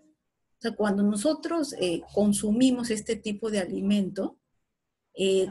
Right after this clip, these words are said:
todas nuestras paredes de nuestros vasos, nuestras arterias están llenas, ¿no?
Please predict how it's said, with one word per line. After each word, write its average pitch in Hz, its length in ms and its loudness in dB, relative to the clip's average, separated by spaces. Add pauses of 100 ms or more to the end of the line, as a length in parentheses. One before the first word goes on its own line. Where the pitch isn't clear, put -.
(120)
todas 285 260 8
nuestras 208 440 0
paredes 226 500 4
de 208 100 0
nuestros 180 460 -6
vasos, 208 400 0
nuestras 185 420 -4
arterias 220 640 -4
están 233 460 -6 (920)
llenas, 220 640 0
¿no? 247 220 -8